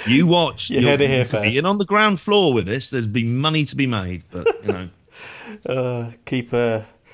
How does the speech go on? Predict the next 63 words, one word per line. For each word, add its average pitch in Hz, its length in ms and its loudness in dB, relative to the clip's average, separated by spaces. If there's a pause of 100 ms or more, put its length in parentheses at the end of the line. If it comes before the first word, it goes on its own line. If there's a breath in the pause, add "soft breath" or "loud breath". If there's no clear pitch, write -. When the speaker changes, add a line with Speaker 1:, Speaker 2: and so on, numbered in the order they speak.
(140 soft breath)
Speaker 2:
keep - 180 -4
tuned, 143 340 2
and 131 80 0
we 127 80 0
can, 120 220 -2
uh, 110 140 2
we 117 80 -6
can 135 120 -6
check 131 300 -2
up 113 140 -4
on 104 140 -4
this, 101 120 -8
J 101 220 -4
P, 104 180 -4
as 104 160 -6
we, 104 140 -6
uh, 98 160 -4
as 110 120 -6
we 120 60 -4
go 92 180 -4
over 95 220 -6
the 98 80 -4
next 98 180 -8
Speaker 1:
I - 60 2
Speaker 2:
couple - 40 -6 (100)
of 101 40 0
Speaker 1:
doubt 95 80 -2
Speaker 2:
years, 90 100 -8
Speaker 1:
many 98 160 0
Speaker 2:
see 90 80 2
Speaker 1:
are 90 80 2
Speaker 2:
how - 0 -
the 87 120 2
development - 360 -4
Speaker 1:
interested, 90 120 0
Speaker 2:
goes. - 260 -12
Speaker 1:
but 104 160 -2
they, 95 140 -2 (600)
I 95 40 -2
doubt 113 240 0
many 107 240 2
are 98 100 2
interested, 90 460 -4
but 104 420 -2
they're 160 100 -2
gonna 156 160 2
hear 135 160 4
about 110 200 -2
this 95 200 -4
regardless. 85 640 -4 (280)
Speaker 2:
<sighs> 226 40 -6 (1040 loud breath)
Right, 151 320 2
shall 160 180 0
we 147 80 0
talk, 160 300 4
uh, 143 200 4
<laughs> - 580 2
some 160 320 2 (160)
wrestling 123 500 -2
type 104 320 -6
stuff? 104 360 -6
Speaker 1:
Yes. - 440 0
Speaker 2:
Um, 120 420 0